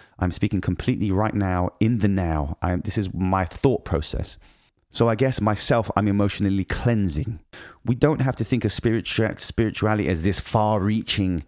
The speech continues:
thing that I will never hit, or, and we talk about enlightenment. Enlightenment, I think, for me, is just being aware of you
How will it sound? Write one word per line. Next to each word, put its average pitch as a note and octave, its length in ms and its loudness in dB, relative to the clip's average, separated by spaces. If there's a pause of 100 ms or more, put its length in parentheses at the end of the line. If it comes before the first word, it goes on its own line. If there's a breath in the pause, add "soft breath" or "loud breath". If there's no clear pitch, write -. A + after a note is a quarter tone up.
(280 soft breath)
thing F#2+ 560 0 (380 loud breath)
that G2 320 2
I G2 100 4
will G2 140 2
never A#2+ 240 2
hit, G#2+ 240 2
or, E2 180 2
and A2+ 100 2
we G#2 340 0
talk A2 100 0
about F#2 160 0
enlightenment. G2 380 0 (420 loud breath)
Enlightenment, B2+ 400 0
I F#2+ 80 0
think, F#2+ 220 -2
for A2 100 -2
me, A2 180 2
is F#2+ 80 -2
just F#2+ 160 -2
being G2+ 200 2
aware G2 440 2
of D#2+ 120 -2
you D2+ 360 -2